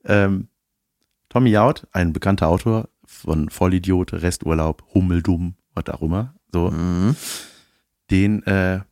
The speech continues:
Speaker 1: den haben wir mal irgendwann getroffen im Festival. Nicht getroffen, der war, der stand mit dir und hat gelabert, ne? Du kennst den, oder?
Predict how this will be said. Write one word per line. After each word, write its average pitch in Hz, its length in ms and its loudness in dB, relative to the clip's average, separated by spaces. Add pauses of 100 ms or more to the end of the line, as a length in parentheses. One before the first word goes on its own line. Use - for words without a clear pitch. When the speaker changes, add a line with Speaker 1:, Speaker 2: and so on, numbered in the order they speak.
(640)
Speaker 1:
den 92 220 0
haben 135 80 2
wir 139 80 2
mal 113 140 4
irgendwann 120 240 2
getroffen 107 280 -2
im 87 100 2
Festival. - 340 -6
Nicht 98 180 0
getroffen, - 380 -2
der 95 140 2
war, 98 120 4
der 95 120 2
stand 120 240 2
mit 98 100 -2
dir 92 140 4
und 87 80 0
hat - 120 -4
gelabert, 90 360 2
ne? 101 120 0
Du 110 80 0
kennst - 260 -2
den, 78 100 -2
oder? 127 240 0